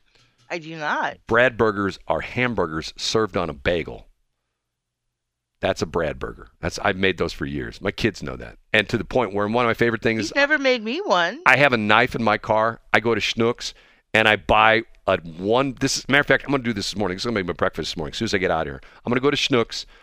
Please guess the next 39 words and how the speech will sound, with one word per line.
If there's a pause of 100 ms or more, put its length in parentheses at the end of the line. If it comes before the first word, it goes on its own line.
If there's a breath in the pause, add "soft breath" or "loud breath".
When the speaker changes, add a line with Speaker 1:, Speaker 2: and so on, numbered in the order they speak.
(280 soft breath)
Speaker 2:
Um,
you
know,
who
used
to
be
an
advertiser,
and
they,
I
wish
they'd
come
back
and
advertise
with
us
again. (400 loud breath)
Now
that
Dave
Peacock's
gone,
you
know,
come
on, (100)
come
on
back,
do
some
advertising
with
us.
Anyway,